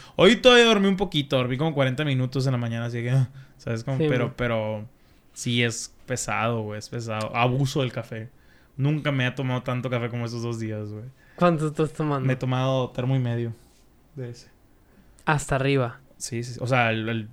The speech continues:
Speaker 1: arriba hay como, son como tres tazas, tal vez.
Speaker 2: Es un chingo, güey.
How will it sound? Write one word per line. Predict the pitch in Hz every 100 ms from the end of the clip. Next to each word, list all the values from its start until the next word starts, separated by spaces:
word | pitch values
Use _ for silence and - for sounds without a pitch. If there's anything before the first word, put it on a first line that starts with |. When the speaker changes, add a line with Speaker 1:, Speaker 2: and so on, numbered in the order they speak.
| -
Speaker 1:
arriba | - 117 120 165 180
hay | 147
como, | 147 143
son | 156
como | 185 156
tres | 156 -
tazas, | 156 175 208
tal | 185
vez. | 208 285 - _ _ _ _ _ _ _ _ - _ - -
Speaker 2:
Es | -
un | 208
chingo, | - 160 185 170
güey. | 139